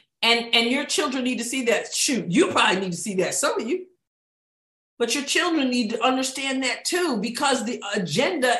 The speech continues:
is telling them something completely different. And like I said, we need to be in church with one another. It'd be a beautiful thing. So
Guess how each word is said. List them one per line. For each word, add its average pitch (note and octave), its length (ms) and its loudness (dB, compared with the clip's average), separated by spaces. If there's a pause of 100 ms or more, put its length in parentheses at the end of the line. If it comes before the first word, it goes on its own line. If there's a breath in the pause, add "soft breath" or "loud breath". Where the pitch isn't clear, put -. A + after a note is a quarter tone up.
is - 220 -2
telling C4 380 4
them B3 160 -2
something A#3+ 500 -2
completely A#3 640 -4
different. G#3+ 480 -4 (1600 loud breath)
And C#4+ 160 6
like C4+ 160 6
I C4 60 6
said, - 380 0 (280)
we A3+ 220 2
need B3 200 4
to A3 60 0
be G#3+ 140 0
in A3 100 0
church G#3+ 240 0
with F3+ 120 -2
one F3 180 0
another. F#3 400 0
It'd D#3+ 140 -6
be F#3 100 0
a F3+ 40 6
beautiful A3 440 -4
thing. A3 300 -2
So F3+ 260 0